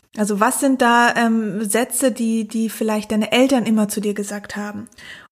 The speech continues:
Oder, ähm, du dir immer gesagt hast oder irgendwie Freunde, ähm, dir gesagt haben. Also alles, was dich einfach sehr, sehr lange auch geprägt hat. Und wie siehst du dich da heute in der zweiten Zyklusphase wieder? Also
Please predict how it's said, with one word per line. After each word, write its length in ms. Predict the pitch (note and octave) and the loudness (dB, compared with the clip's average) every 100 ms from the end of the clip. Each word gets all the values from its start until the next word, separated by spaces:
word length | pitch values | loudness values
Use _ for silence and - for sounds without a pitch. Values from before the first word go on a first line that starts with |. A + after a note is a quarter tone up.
| G#3 | -6
Oder, 360 | G3+ G3+ G3+ | -2 0 0
ähm, 260 | G#3+ G3+ G3+ | 2 2 2
du 140 | C4+ | 2
dir 160 | D4 C#4 | 4 4
immer 220 | G#3 G#3+ | 2 0
gesagt 400 | G3+ G3 F#3+ - | -2 -4 -8 -10
hast 260 | G#3 G3+ - | -10 -10 -10
oder 160 | G#3 | -8
irgendwie 280 | G3 G#3 G#3 | -6 -4 -4
Freunde, 680 | G3+ - A3+ C#4 D4 A#3 A3 - - - | -6 2 4 6 6 4 2 -6 -18 -20
ähm, 240 | - G#3 G3 | -4 0 2
dir 120 | G#3+ | 4
gesagt 500 | G#3 G3 G3 G3 - | 2 0 -4 -6 -8
haben. 320 | G#3 G3 G3 | -6 -4 -4
Also 160 | G3+ G3+ | -2 -2
alles, 380 | - A#3 C4 A#3+ | 2 2 2 2
was 180 | A#3 | 0
dich 220 | - A#3 A3+ | 0 -2 0
einfach 420 | A#3 B3 B3 - | -2 -2 -4 -4
sehr, 260 | A#3 A3 | -2 -2
sehr 140 | G#3+ A3 | 0 0
lange 300 | G#3+ A3 A3+ | 0 0 -4
auch 120 | G3+ | -6
geprägt 640 | G#3 G3 - C#4+ C#4+ - | -8 -8 -4 -4 -4 -8
hat. 220 | G3+ G#3 - - - - - | -6 -6 -8 -20 -20 -14 -2
Und 140 | A3 G3+ | 2 4
wie 120 | B3+ | 4
siehst 300 | B3 C#4 - | 4 2 2
du 80 | A#3 | 0
dich 240 | A3+ - | -2 -2
da 260 | G#3+ A3+ A3 | 0 2 2
heute 240 | A#3+ B3+ | 2 2
in 80 | A3+ | 0
der 100 | A3+ | -2
zweiten 340 | - G#3+ G#3 | -2 -2 -2
Zyklusphase 800 | G3+ B3 - G#3 - G3 G3 G#3 | -4 -4 -6 -10 -10 -12 -12 -12
wieder? 180 | G3+ G3 | -10 -8
Also 240 | G3+ G#3 | -6 -4